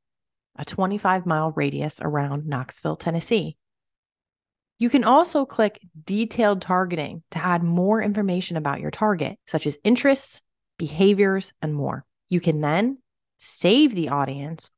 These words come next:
or click on Ad Manager to add more specific details. Step four,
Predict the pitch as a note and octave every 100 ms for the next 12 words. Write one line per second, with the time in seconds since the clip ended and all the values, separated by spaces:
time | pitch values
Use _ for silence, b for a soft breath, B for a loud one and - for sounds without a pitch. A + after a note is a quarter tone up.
0 | _ F#3 G#3+ B3 E3 D3+ F3+ - - -
1 | G3+ A#3+ A#3+ F#3+ F3+ E3+ D3 D3 C#3+ C#3+
2 | - D3+ C#3 C#3 - D#3 D#3+ F#3 G3 F3
3 | - - - - - D3+ D3+ - - -
4 | - - _ - - - F#3+ - A#3 A3+
5 | D#3+ -